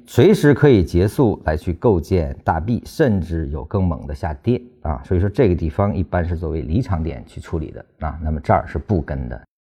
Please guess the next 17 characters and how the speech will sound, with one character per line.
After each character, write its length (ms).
经 140
过 120
这 160
个 80
补 140
充 200
的 100
话 160
呢， 140
我 120
想 340
中 220
枢 360
形 240
成 180
之 100
后， 280